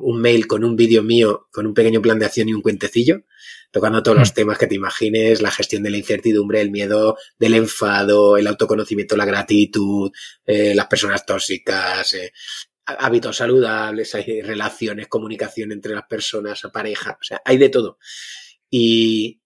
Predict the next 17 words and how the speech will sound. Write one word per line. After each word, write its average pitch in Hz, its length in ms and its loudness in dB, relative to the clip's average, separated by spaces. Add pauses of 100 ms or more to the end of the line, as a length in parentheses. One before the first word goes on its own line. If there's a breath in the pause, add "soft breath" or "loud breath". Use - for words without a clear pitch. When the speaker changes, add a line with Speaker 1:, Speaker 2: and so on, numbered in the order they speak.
Speaker 1:
y 123 120 -2
solo 147 240 4
tienen 151 240 2
que 139 320 2
ir 143 160 4
a 135 40 4
un 135 120 0
enlace 131 460 2
que 139 80 2
es 120 60 2
súper 127 260 2
sencillo, 131 440 2
que 120 60 2
es - 180 -4
tres 123 200 0
W 135 420 4 (580)
punto 131 460 0